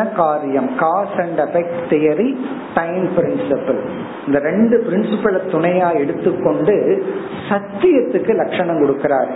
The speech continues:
எது காரணமோ அது சத்தியம். அந்த காரணத்தை எப்படி புரிஞ்சுக்கிறதுனா, with time principle,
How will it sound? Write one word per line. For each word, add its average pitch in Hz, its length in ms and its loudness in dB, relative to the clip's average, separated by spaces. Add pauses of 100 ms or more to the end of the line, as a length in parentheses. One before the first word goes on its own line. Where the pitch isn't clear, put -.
(360)
எது 190 300 4 (140)
காரணமோ 147 840 2 (160)
அது 165 220 2 (100)
சத்தியம். 135 540 2 (340)
அந்த 196 200 2
காரணத்தை 262 720 0
எப்படி 233 280 2
புரிஞ்சுக்கிறதுனா, 185 1000 2 (200)
with 247 240 2 (120)
time 175 320 -4
principle, 127 600 -2